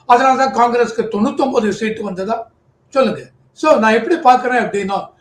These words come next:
ராகுல் காந்தி a potential leader. அவருக்கு, ஏன்னா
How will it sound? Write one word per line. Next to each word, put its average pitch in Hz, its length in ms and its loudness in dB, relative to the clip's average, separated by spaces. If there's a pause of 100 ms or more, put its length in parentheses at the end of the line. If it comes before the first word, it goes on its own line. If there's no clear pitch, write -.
(200)
ராகுல் 220 360 2
காந்தி 269 420 -4 (300)
a 240 100 0
potential 269 500 -2
leader. 185 340 -4 (560)
அவருக்கு, 226 580 -4 (380)
ஏன்னா 226 420 0